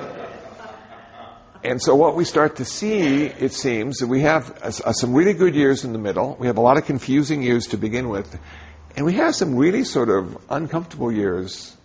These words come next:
at the end. And so if we think it's good now, uh,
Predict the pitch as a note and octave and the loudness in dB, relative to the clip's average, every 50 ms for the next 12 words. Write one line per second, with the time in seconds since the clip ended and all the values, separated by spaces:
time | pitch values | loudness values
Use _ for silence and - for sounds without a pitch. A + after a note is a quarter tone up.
0 | _ - F2+ F#2 - G#2+ G#2+ G2 D2+ A1 - - - - _ _ _ _ _ _ | _ -14 -14 -12 -10 -10 -8 -8 -10 -10 -14 -18 -20 -20 _ _ _ _ _ _
1 | - - - - - - _ _ _ _ _ _ _ _ _ _ - - B2+ C3 | -20 -20 -20 -20 -20 -20 _ _ _ _ _ _ _ _ _ _ -8 -6 -4 -2
2 | C3 C3+ C3 B2+ B2+ A#2 - - C3+ B2 A#2+ A#2 A#2 A2+ G2 - - - - _ | 0 0 -2 -2 -4 -6 0 2 4 6 6 6 4 2 0 -4 -10 -20 -20 _
3 | _ _ _ _ B2+ B2 - - D3 D#3 - A3 G#3 G#3 G3 - - - - D#3 | _ _ _ _ -6 -6 -4 -4 -4 -2 0 -2 0 0 0 -2 -2 -2 -2 -2
4 | C#3 B2 C3 C3 B2+ A2 F2 F2 E2+ F2+ F#2 - - - _ _ _ _ - G2+ | -2 -2 -2 0 0 0 0 0 -2 -4 -6 -8 -16 -20 _ _ _ _ -4 -2
5 | G2+ G2+ G2+ G2+ G2 G2 | 0 0 0 -2 -4 -8